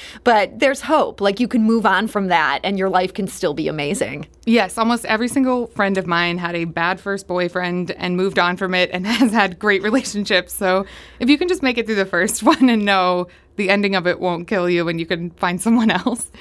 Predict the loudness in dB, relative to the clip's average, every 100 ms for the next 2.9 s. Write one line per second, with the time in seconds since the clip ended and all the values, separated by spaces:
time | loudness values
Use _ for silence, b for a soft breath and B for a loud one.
0 | B B -4 0 0 0 4 4 4 0
1 | 0 0 2 2 0 -2 0 0 2 0
2 | -2 -4 -4 0 0 0 -4 -14